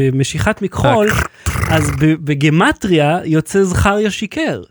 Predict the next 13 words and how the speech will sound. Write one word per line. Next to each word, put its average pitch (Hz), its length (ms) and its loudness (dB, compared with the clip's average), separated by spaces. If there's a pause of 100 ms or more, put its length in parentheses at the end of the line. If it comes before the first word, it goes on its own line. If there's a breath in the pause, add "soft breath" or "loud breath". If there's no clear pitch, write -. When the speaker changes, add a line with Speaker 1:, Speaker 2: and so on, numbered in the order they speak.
Speaker 2:
כן. 131 180 0 (460)
זה 113 200 0
בדיוק 175 380 0
זה. 120 320 2
Speaker 1:
<laughs> - 100 -10
אחד - 260 -2
לאחד. 190 220 -2
Speaker 2:
עכשיו, 127 320 -2 (100)
ב-, 120 80 -2 (440)
בשיר 117 320 -2
של 151 160 -2
סלינה 143 340 -2
גומז, 190 520 -2